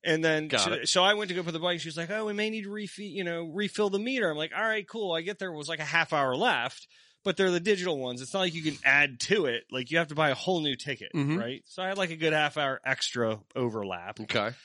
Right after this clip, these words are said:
Speaker 1: Well, it expired at one thirty-one. I go back. She still wants to shop. I thought we were going right to lunch.
Speaker 2: You got a ticket. Please tell me you got a ticket.
Speaker 1: So we're at lunch, and, and it go, it's at one thirty-one. I'm like, "All right, I'll run down there."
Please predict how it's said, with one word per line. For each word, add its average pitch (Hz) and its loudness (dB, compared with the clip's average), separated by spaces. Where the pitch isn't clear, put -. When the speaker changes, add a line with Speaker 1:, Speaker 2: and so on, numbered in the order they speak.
Speaker 1:
Well, 143 -2
it 139 -2
expired 185 2
at 117 -4
one 147 -4
thirty-one. 139 0
I 190 0
go 190 2
back. 175 0
She 302 0
still 277 0
wants 208 -4
to 170 -6
shop. 196 2
I 143 0
thought 185 0
we 170 -2
were 160 0
going 147 2
right 127 2
to 127 -4
lunch. 123 -2
Speaker 2:
You 131 4
got 131 4
a - -4
ticket. 101 0
Please 120 0
tell 107 0
me 92 -6
you 90 -6
got 85 -2
a 82 -4
ticket. - -4
Speaker 1:
So 190 4
we're 247 4
at 190 -4
lunch, 208 0
and, 170 -6
and 175 4
it 202 2
go, 220 6
it's 175 2
at 175 -6
one 214 4
thirty-one. 190 4
I'm 139 2
like, 151 4
"All 180 8
right, 156 8
I'll 151 6
run 147 4
down 127 4
there." 90 -8